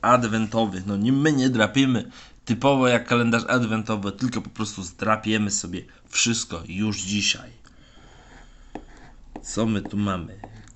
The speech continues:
Gwiazdkę za sto tysięcy. No bardzo byłoby miło, niestety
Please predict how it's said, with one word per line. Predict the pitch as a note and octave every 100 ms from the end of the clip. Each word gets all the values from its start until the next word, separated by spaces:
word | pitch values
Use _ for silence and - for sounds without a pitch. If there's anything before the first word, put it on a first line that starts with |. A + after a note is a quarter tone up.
| - -
Gwiazdkę | A2 A2 G#2+ A2+ A#2+ B2 A#2+ - - - - F2 D#2 - - - - - - -
za | F2+ G2
sto | - - A#2+
tysięcy. | A#2+ G#2+ - A#2 A2 G2+ - - - - - - - - - -
No | F2
bardzo | F2 A2+ A2+ G#2+
byłoby | G#2 A2+ G2+ G#2+
miło, | A#2 A2+ B2+ C3
niestety | F#2+ G2+ - A#2+ A#2+ A2+